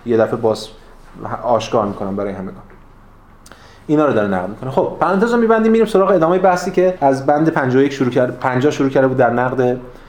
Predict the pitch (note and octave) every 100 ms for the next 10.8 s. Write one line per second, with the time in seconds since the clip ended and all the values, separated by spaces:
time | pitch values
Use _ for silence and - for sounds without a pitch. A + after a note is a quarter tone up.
0 | - - C#3 A#2+ B2 B2+ A#2 D3+ - F3
1 | F#3 E3+ D3+ E3+ D3+ D#3+ D#3 D#3 D#3 -
2 | - - C#3 D3 D#3 D3 C3 B2+ C3+ C#3+
3 | C#3 - - B2 - A#2+ A#2 C3+ B2+ B2+
4 | B2 - - - - - C3 A2+ - B2
5 | A#2+ A#2 A2 B2 B2+ B2+ G#2 G2+ F#2+ -
6 | - - - - - - - - F3+ -
7 | G#3+ A#3+ G#3+ F#3 G3+ A3+ F#3+ E3 F3+ D#3
8 | D#3 G3 E3 D#3 C#3 D#3+ D#3+ F3 F3 C3
9 | A2 G#2 G2 - - - - - - -
10 | - B2 B2+ A#2+ B2+ F#2 -